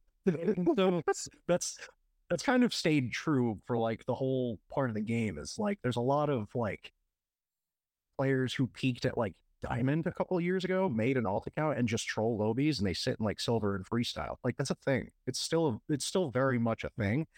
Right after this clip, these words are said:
Speaker 1: Like, I know as a community, we were complaining about it, like, a year or two years ago. It's still very much a thing.
Speaker 2: Mm-hmm.
Speaker 1: Like, it's, it's wild to me. I, I don't, I don't, like, we had that whole freestyler conversation last year. You remember
Speaker 2: Yeah, yeah.
Speaker 1: that thing? Yeah, it, it's still there.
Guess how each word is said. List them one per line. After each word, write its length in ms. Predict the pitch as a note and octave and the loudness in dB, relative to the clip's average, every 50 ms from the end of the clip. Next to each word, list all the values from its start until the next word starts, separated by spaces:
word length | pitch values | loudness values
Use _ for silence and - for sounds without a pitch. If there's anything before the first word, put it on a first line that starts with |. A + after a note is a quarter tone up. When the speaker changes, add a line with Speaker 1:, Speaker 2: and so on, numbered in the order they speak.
| - - - _ _ _ - | -20 -20 -20 _ _ _ -2
Speaker 1:
Like, 160 | B2 A#2 - | -2 0 2
I 80 | A2+ A#2 | 2 2
know 200 | B2 B2+ C3+ C#3+ | 2 2 2 2
as 100 | C#3 - | 2 0
a 60 | - | 0
community, 460 | B2 - A#2 B2 C3 C3+ C3+ C3 B2+ B2 | -2 -2 0 2 2 2 2 2 2 2
we 120 | B2+ B2+ | 2 2
were 80 | A#2+ A#2 | 0 0
complaining 440 | - B2+ B2 - B2+ C3 C3+ C3+ C3+ | -2 -4 -2 -2 -2 0 0 0 0
about 220 | C3 C3+ C3+ C3+ | 0 0 0 0
it, 40 | A#2 | 0
like, 140 | D#2+ D2 - | -2 -4 -6
a 60 | - | -4
year 260 | F#2+ G#2+ A2+ B2 C3 C3+ | -2 0 2 2 2 0
or 60 | C3 | 0
two 140 | - B2 C3 | 0 0 0
years 260 | C3 C3+ C#3 C#3 D3 | 2 2 2 0 0
ago. 240 | D3 D#3 D#3+ D#3+ - - - - - - | 0 -2 -2 -2 -4 -8 -16 -14 -6 -4
It's 180 | C3 B2+ - | -4 -2 -2
still 440 | - - - - F3+ E3+ D#3 A2+ G2 - _ | -4 -4 0 0 2 2 2 0 -4 -6 _
very 280 | - B2+ C3 C3 B2 B2+ | 0 2 2 4 4 2
much 280 | A#2+ A#2 A2 G#2 - - | 2 2 0 0 -2 -6
a 60 | - | -8
thing. 180 | - - - - | -8 -8 -6 -6
Speaker 2:
Mm-hmm. 300 | B2 G#2+ A2+ G2 F#2+ F2+ - _ _ _ _ - | -6 -6 -6 -6 -8 -8 -10 _ _ _ _ -6
Speaker 1:
Like, 180 | E2+ E2+ - - | -4 -4 -4 -4
it's, 200 | - - - A#2+ | -6 -6 -4 -4
it's 180 | A#2+ - - | -6 -4 -2
wild 320 | A2 A2+ A2 G2 D#2 C#2+ - _ - | -2 -2 0 0 -2 -4 -8 _ -12
to 60 | - | -8
me. 160 | C2 C2+ - - _ _ _ - | -8 -6 -8 -8 _ _ _ -4
I, 240 | G2+ G2+ - G2+ G#2 | -4 -2 -2 -2 -2
I 20 | |
don't, 180 | G#2 G#2 - - - - | -2 -4 -4 -6 -8 -6
I 80 | E2 - | -4 -4
don't, 160 | G2 F#2 - _ _ _ _ _ _ _ - | -4 -6 -10 _ _ _ _ _ _ _ -4
like, 140 | A2 G2 - | -2 0 2
we 80 | B2 | 2
had 120 | B2+ B2 B2 | 2 2 2
that 120 | A#2+ A2 | 0 2
whole 280 | A#2+ B2+ A#2 A#2+ A#2+ - _ _ _ _ _ _ - - | 2 0 0 0 -2 -6 _ _ _ _ _ _ -4 -2
freestyler 800 | D3+ C#3+ C3+ - - D3+ C#3 C#3 C3+ C3+ C3+ C3+ C3 C3 C3 C3 - _ _ - | 0 0 0 0 -2 0 2 2 2 2 2 2 2 2 0 -2 -4 _ _ -2
conversation 540 | - D3+ C3+ C#3 B2+ - C#3+ C3 - C3+ | -2 0 0 0 0 0 0 0 0 0
last 260 | C3+ C3+ C3+ B2+ - C#3 | 0 0 0 0 0 0
year. 140 | C#3 C3+ | 2 2
You 100 | C3 C3 C3 | 2 2 2
remember 160 | D#3+ E3 D#3 | 2 2 2
Speaker 2:
Yeah, 120 | C#3+ A#2+ C3+ | 2 2 0
yeah. 60 | C3+ | -2
Speaker 1:
that 80 | F#2 G2 | -2 -2
thing? 280 | C#3+ C#3 C#3 C#3 C3 - _ - - _ _ _ _ _ _ _ _ _ - - | -2 0 0 0 -2 -4 _ -20 -20 _ _ _ _ _ _ _ _ _ -6 -4
Yeah, 140 | C3 G#2+ | -2 -2
it, 200 | - D2 C#2+ - - - | -2 -2 -4 -4 -2 -4
it's 180 | F3 - - | -4 -2 -4
still 240 | - - C4 C4 F3+ | -4 0 0 0 2
there. 400 | B2+ F3 G3 A1+ A#1 - - | 2 2 0 0 -2 -8 -14